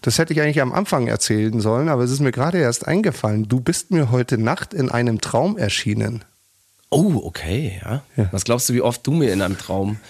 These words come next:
Speaker 2: erscheinst? Die sind meistens nicht gut. Was war jetzt <laughs> das für ein Traum?
Speaker 1: Du, also es war eigentlich eine Frechheit. Ähm, ich hab, ich wollte, ich war, wir waren alle zusammen im Urlaub, was ja schön war. Und dann sind wir auf
Speaker 2: Ja.
Speaker 1: irgendwie so eine Party gegangen.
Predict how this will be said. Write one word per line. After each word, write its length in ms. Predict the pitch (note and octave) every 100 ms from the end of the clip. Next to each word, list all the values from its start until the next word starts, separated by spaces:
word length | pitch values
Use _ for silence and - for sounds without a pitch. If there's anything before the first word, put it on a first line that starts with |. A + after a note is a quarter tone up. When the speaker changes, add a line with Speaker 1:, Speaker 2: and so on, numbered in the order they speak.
| - -
Speaker 2:
erscheinst? 400 | - F#2+ G#2+ A#2
Die 40 | A#2+
sind 120 | A2
meistens 420 | G#2 C3 B2 G#2+
nicht 260 | C#3 - -
gut. 300 | B2+ F#3+ -
Was 320 | A2 A2+ A2
war 180 | A2+ B2 -
jetzt 320 | C#3 - -
<laughs> 20 |
das 160 | F#3+ -
für 180 | C#3 A3+
ein 100 | F3
Traum? 440 | D3 C3 C3 F3+ - - - -
Speaker 1:
Du, 260 | B2 B2 - - _ _ _
also 280 | B2 B2+ A#2 A#2+
es 220 | C3+ A#2
war 160 | A#2 C3+
eigentlich 240 | D3+ D#3+
eine 120 | B2+ A2
Frechheit. 640 | E3+ A3+ A2+ A2+ A#2 - _ - - - - -
Ähm, 460 | C3 C3 B2+ C3+ C3+ - -
ich 220 | - C3+
hab, 160 | D3+ -
ich 160 | C#3 C#3+
wollte, 340 | D#3+ F3+ E3
ich 140 | C3 A#2+
war, 140 | C3+
wir 100 | C3+
waren 180 | C#3 G#3
alle 220 | E3+ G#3
zusammen 380 | - F3 E3+ F3+
im 180 | D#3+ D3+
Urlaub, 300 | G3 D3 B2
was 100 | B2+
ja 100 | D3+
schön 280 | A#2 F#3 G#3
war. 300 | A#2 B2 G3
Und 140 | F3+ C3+
dann 140 | C#3
sind 180 | D3 G3+
wir 100 | D#3+
auf 120 | B2+
Speaker 2:
Ja. 60 | -
Speaker 1:
irgendwie 220 | D#3 C#3+
so 180 | C#3 C#3
eine 220 | C3 A#2+
Party 420 | - - G#3 E3
gegangen. 540 | A#2 A2+ A2+ B2+ F#3+